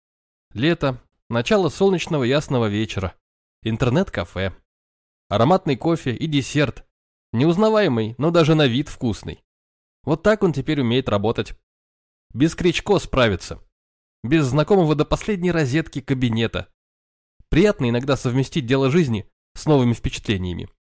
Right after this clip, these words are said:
Гуров ввёл в поиск название города, в который ему предстояло поехать. Первое, что уяснил, придётся не ехать,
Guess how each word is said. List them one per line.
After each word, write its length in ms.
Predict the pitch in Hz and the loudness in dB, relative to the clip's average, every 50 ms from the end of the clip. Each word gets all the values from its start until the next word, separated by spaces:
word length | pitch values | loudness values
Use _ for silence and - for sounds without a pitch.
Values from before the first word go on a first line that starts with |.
| _ _ _ _ _ _ _ _ _ _ _ _ _ _ _ - | _ _ _ _ _ _ _ _ _ _ _ _ _ _ _ -16
Гуров 420 | - 143 190 208 190 170 - - - - | -6 0 2 4 4 4 2 -2 -8 -10
ввёл 280 | 101 101 131 175 190 175 | -6 -2 0 2 2 2
в 100 | - - | 0 0
поиск 320 | - 160 160 147 - - | -2 0 0 0 -2 0
название 460 | 151 131 113 127 143 147 147 156 170 | 0 0 0 2 0 2 2 2 0
города, 380 | 170 151 135 113 104 101 92 92 | 2 2 2 2 2 2 -2 -4
в 80 | - | -6
который 300 | - 110 98 113 104 107 | -8 -8 -6 -4 -4 -4
ему 140 | 107 104 104 | -4 -4 -4
предстояло 500 | - 117 110 - - - 117 117 107 107 | -4 -4 -6 -6 -6 -4 -2 -2 -2 -2
поехать. 460 | - - 117 113 101 90 - - - - - _ _ _ _ _ _ _ _ _ _ _ _ _ _ _ - | -4 -4 -4 -4 -4 -6 -8 -12 -18 -20 -20 _ _ _ _ _ _ _ _ _ _ _ _ _ _ _ -2
Первое, 300 | 165 185 185 160 151 131 | 0 2 2 2 2 0
что 220 | - - 135 127 | 0 0 0 0
уяснил, 560 | 120 120 123 120 - - 185 208 214 - _ _ _ _ _ _ _ _ _ _ _ | 0 0 0 -2 -2 0 0 0 0 -2 _ _ _ _ _ _ _ _ _ _ _
придётся 460 | - 113 110 123 175 180 - - 165 | -4 -2 0 0 0 0 0 -2 -2
не 180 | 160 160 165 170 | 0 0 0 0
ехать, 520 | 151 117 107 123 139 - 110 92 - - | -2 -2 -4 -4 -4 -6 -8 -10 -10 -14